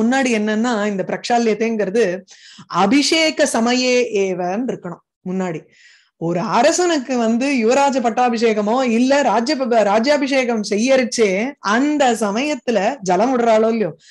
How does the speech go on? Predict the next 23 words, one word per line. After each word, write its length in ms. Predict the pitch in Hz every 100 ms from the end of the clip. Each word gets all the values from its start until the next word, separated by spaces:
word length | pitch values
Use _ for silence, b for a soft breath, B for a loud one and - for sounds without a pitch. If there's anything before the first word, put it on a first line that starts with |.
| B B
அந்த 240 | 190 208
ஜலம் 340 | 180 208 311 302
விடுறச்சே 380 | 262 254 262 320
தாட்சிண்யத்தை 800 | 180 226 247 311 302 285 - 285
வந்து 240 | 269 247 302
அலம்பி 380 | 202 240 269 254
விட்டுடுறாளாம். 500 | 226 190 175 156 - _ - B B B B
அவர்களுக்கு 640 | - 185 190 190 196 202 202
வந்து 220 | 220 320
இன்னொருத்தரை 640 | 240 285 330 - 262 233 - _ 214 -
குறிச்சு 340 | 277 320 - 349
ஒரு 220 | 277 233
தாட்சிண்யம், 720 | 196 220 - 269 247 247 302 - B B B -
ஔதாரியம், 580 | 208 214 202 196 240 277 -
உதார 400 | 214 233 247 233
குணத்தை 420 | 220 240 240 233
வந்து 560 | 214 240 294 226 247 -
அப்படியே 400 | 175 202 254 302
அலம்பப்பட்-, 800 | 190 226 285 320 320 247 208 214
ப-, 260 | 220 202 185
ப-, 340 | 196 190 180
படுகிறது 560 | - 208 202 202 190 277 _ 185
பிரக்ஷால்யதே. 840 | 185 - 220 220 202 202 214 -